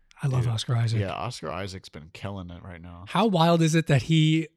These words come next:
Speaker 1: is, like, talking shit on, uh, the Marvel Cinematic Universe, and he's in the M C U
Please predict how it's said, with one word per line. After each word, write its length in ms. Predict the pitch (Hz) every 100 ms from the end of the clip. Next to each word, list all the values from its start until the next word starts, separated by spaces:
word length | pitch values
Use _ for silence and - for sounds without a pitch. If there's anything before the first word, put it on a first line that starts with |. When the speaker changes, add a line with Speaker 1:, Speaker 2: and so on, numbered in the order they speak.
| _ _ _ _ _ -
Speaker 1:
is, 260 | 160 143
like, 360 | 143 143 135 -
talking 300 | - 151 151
shit 420 | 139 - 147 147 -
on, 540 | 143 135 135 135 135 - _ _ _ _
uh, 540 | 139 123 123 123 123 127 _ _ _ _ _ _ _
the 100 | 147
Marvel 360 | 131 135 135 135
Cinematic 420 | 143 139 131 127
Universe, 460 | 135 135 143 143 - -
and 160 | 135
he's 180 | 131 131
in 120 | 139
the 80 | 135
M 140 | 139
C 140 | 139 131
U 240 | 135 127